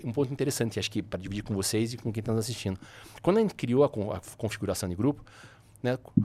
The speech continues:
não foi também por um modelo tradicional, que todo mundo falou, "Ah, então a marca já não tá, a marca principal já não tá rodando tão bem, tem que criar outras coisas." Cara, pelo contrário, a gente tava voando com o Boticário. Tinha muita coisa pra fazer. Só que, aquela história, empreendedores, a gente vê que o cenário tá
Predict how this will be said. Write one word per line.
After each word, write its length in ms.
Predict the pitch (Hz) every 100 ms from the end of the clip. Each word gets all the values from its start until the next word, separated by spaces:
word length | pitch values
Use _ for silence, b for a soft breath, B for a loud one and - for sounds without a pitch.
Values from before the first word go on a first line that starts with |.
| B B
não 160 | 156
foi 200 | 160 190
também 240 | 185 156 156
por 140 | 147
um 40 |
modelo 200 | 143 147
tradicional, 480 | 147 156 143 143 143
que 80 | 139
todo 60 | 143
mundo 80 |
falou, 180 | - 196
"Ah, 220 | 214 196
então 260 | 170 - 165
a 60 | 151
marca 320 | 151 175 147
já 100 | 143
não 160 | 151
tá, 240 | 143 139 131
a 40 | 147
marca 240 | 131 -
principal 320 | - 143 160
já 140 | 151 151
não 100 | 147
tá 140 | 143
rodando 640 | 131 143 123 151 165 147
tão 200 | - 139
bem, 220 | 131 143 147
tem 100 | 143
que 20 |
criar 140 | 139 139
outras 200 | 139 123
coisas." 300 | 131 123 - B B B
Cara, 180 | 165
pelo 200 | 139 156 151
contrário, 520 | 156 123 110 113 104
a 20 |
gente 100 | 107
tava 160 | 113 120
voando 440 | 117 110 98 85
com 100 | 95
o 20 |
Boticário. 280 | - - - - _ -
Tinha 140 | 113
muita 260 | 107 117 110
coisa 160 | 104 101
pra 80 |
fazer. 260 | - 87 82 - B B B
Só 200 | 254 254
que, 240 | 233 240 -
aquela 220 | - 214
história, 340 | 233 160 120
empreendedores, 760 | 107 107 143 151 170 156 - - _ b b
a 60 | 139
gente 220 | 123 135
vê 160 | 117 123
que 160 | 120 107
o 80 | 104
cenário 380 | - 113 107 107
tá 240 | 113 113